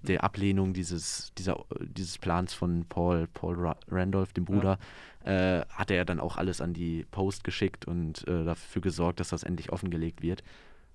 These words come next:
Speaker 1: Und, äh, was ja auch dann irgendwie gut ist sozusagen und dann vielleicht auch seine Art von Gerechtigkeit dann widerspiegelt, die er dann auch vielleicht gesucht hat.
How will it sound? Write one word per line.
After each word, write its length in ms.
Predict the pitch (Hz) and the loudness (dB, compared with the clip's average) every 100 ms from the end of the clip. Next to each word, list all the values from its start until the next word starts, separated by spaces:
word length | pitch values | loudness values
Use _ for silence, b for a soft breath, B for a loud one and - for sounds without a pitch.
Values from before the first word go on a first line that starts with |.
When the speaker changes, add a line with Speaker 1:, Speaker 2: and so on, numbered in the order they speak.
| - | -10
Speaker 1:
Und, 480 | 85 80 78 - - | -4 -2 -4 -8 -8
äh, 280 | 73 71 69 | -4 -4 -4
was 180 | 82 - | -4 0
ja 140 | 82 | 0
auch 400 | 71 78 - - - - - - | 0 -4 -8 -16 -20 -20 -20 -10
dann 220 | - 82 69 | -6 -4 -4
irgendwie 320 | 87 85 87 | -6 -6 -6
gut 260 | 95 98 | -4 -4
ist 160 | 82 85 | -4 -6
sozusagen 720 | 87 - 87 87 85 85 80 | -8 -6 -4 -2 -2 -2 -6
und 260 | 80 82 - - - - - - - - - - B B B B | -8 -12 -14 -20 -20 -20 -20 -20 -20 -20 -20 -18 B B B B
dann 160 | 110 110 | 2 4
vielleicht 400 | - 117 123 - | 8 8 8 6
auch 120 | 113 | 4
seine 280 | 110 113 113 | 8 8 6
Art 140 | 110 | 2
von 140 | - 104 | 0 -2
Gerechtigkeit 560 | 95 120 82 - 78 | 0 -2 -4 -2 -2
dann 160 | 78 76 | 0 -2
widerspiegelt, 720 | 76 76 - - 82 82 73 | -2 -2 -4 -6 -2 -2 0
die 80 | 87 | 0
er 80 | 80 | 2
dann 280 | 87 80 - | 2 0 -2
auch 200 | 82 - | -4 -4
vielleicht 280 | 85 87 - | -2 -2 -2
gesucht 420 | 90 104 127 - | 0 0 0 -4
hat. 180 | 78 | -6